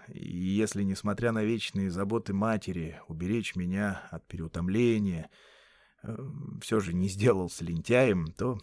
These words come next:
исключительно благодаря любопытству, а не какому-то врожденному трудолюбию.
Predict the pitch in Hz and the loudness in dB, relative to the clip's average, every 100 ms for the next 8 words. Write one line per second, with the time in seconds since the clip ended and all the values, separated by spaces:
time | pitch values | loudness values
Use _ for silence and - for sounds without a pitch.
0 | - - - - - 90 - 160 131 127 | -12 -12 -10 -10 -6 -2 2 2 2 0
1 | 107 110 98 110 127 127 120 120 - 175 | 0 0 2 6 6 6 6 4 4 2
2 | - - 78 - - - - 87 87 87 | 0 -6 -8 -8 -14 -12 -8 -4 -4 -4
3 | 92 - 127 110 82 80 98 98 101 104 | -2 0 0 -2 -6 -4 -2 -2 0 0
4 | 92 85 82 80 85 92 101 95 85 76 | 0 -2 -4 -6 -2 0 0 0 -2 -6